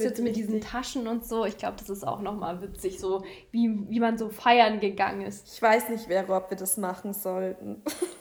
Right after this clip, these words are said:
Speaker 1: Du musst ja nicht deine ganzen geheimen,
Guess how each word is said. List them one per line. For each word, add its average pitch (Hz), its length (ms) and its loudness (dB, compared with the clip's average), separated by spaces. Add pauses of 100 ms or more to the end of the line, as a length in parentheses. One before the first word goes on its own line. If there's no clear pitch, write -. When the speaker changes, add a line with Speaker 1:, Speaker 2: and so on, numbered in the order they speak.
(640)
Speaker 1:
Du 240 140 2
musst 247 240 8
ja 269 120 8
nicht 262 240 4
deine 233 260 6
ganzen 240 440 2
geheimen, 233 920 0